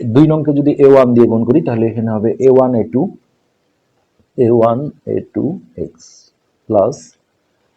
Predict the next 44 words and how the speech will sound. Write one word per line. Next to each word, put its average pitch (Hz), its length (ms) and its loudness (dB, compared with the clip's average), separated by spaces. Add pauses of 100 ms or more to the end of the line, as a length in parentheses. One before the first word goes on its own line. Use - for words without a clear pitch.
আহ, 95 380 -6
এই 117 60 -2
যে 120 80 -2
এই 120 160 2
পদটাকে 120 380 -2
যদি 117 180 0
এ 113 60 4
ওয়ান 117 240 2
দিয়ে 110 140 -2
গুণ 110 180 -4
করো 123 180 -2
তাহলে 110 320 -2
এ 123 100 -2
ওয়ান 117 280 0
বি 104 100 -2
টু 120 300 -4
ওয়াই, 78 200 -8 (880)
এ 117 120 -2
ওয়ান 107 380 -4 (720)
বি 101 120 -8 (120)
টু 151 300 -8
ওয়াই 85 160 -18 (720)
প্লাস, 110 460 -2 (400)
আহ, 98 220 -6
এই 101 120 -4
সি 147 280 0
টু 147 100 -4
কে 127 140 0
যদি 117 200 0
আমরা 107 320 -2
এ 127 100 0
ওয়ান 120 260 4
দিয়ে 110 140 2
গুণ 101 180 -2
করি 123 180 -4
তাহলে, 107 320 -4
আহ, 95 680 -12
হবে 131 340 -6
এ 104 140 -2
ওয়ান 110 400 -2 (680)
সি 104 220 -10
টু 143 300 -6
equal 120 340 -6
জিরো। 85 220 -12